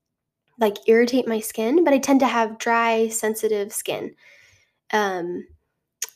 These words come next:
and I have used this Korean brand called Innisfree, I N N I S F R E E, and really liked it. And since we've moved here, I've probably bought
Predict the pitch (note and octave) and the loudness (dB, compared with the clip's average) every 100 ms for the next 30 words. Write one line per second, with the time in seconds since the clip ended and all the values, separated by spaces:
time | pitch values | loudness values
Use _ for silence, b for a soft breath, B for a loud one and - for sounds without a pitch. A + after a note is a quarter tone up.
0 | _ - A3 G#3+ G#3 A3 A3+ A3+ A3+ - | _ -6 -4 -2 -2 -2 0 0 -2 -2
1 | G#3+ - - - - C4 A#3 A3 G3+ G3+ | -4 -4 -8 -6 2 4 6 4 0 0
2 | G3 - C#4 C#4 C#4 - G#3 G#3+ E4 - | -4 2 6 6 4 -4 -2 -2 -2 -4
3 | A3 A3+ A3 A3+ G#3 G#3 - G3+ G3 F#3+ | 0 0 2 2 2 0 -2 0 0 -2
4 | - - _ - G3+ - G3+ F#3+ - G#3+ | -6 -12 _ -8 -4 0 0 0 -6 -6
5 | G#3+ G3+ A3 B B B A#3 B3 A#3+ C4+ | -2 -2 -2 B B B 4 6 8 6
6 | C#4 F#4+ - - - _ - A3+ A3 A3 | 6 4 2 -2 -4 _ -2 2 2 2
7 | B3 A#3+ B3 B3 E4 E4 A#3+ A3 - A#3+ | -2 0 0 2 2 2 0 0 0 -4
8 | A#3+ A#3+ A#3 A3+ G#3+ G#3+ | -4 -2 -2 0 0 0